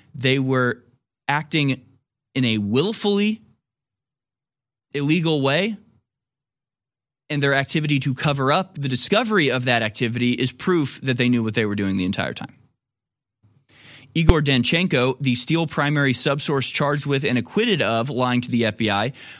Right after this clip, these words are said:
was paid two hundred and twenty thousand dollars by the F B I as a confidential human source. This was paid after the F B I knew Danchenko lied to them. As Din-, as Durham investigation proceeded, Durham learned that the F B I proposed making continued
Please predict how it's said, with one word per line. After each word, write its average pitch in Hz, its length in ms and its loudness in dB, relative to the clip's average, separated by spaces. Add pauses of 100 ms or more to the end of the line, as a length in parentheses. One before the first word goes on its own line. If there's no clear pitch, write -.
was 139 160 -2
paid 160 380 0
two 233 180 0
hundred 185 380 0
and 143 120 0
twenty 165 380 0
thousand 151 640 0
dollars 139 500 2
by 147 300 0
the 175 160 0
F 113 120 -2
B 110 140 0
I 104 220 2
as 131 160 -2
a 170 80 0
confidential 123 560 0
human 110 260 0
source. 185 460 -2 (480)
This 180 180 0
was 160 160 0
paid 143 300 2 (120)
after 165 520 0
the 135 180 2
F 160 140 -2
B 131 100 2
I 120 160 4
knew 151 400 2
Danchenko 120 580 0
lied 147 300 0
to 123 60 -2
them. 101 320 0 (520)
As 131 180 2
Din-, 123 300 0
as 123 340 0
Durham 143 260 2
investigation 131 540 0
proceeded, 160 420 0
Durham 151 300 0
learned 135 260 2
that 123 80 -2
the 135 120 2
F 143 100 0
B 151 100 0
I 135 120 2
proposed 131 380 -2
making 131 300 2
continued 156 600 0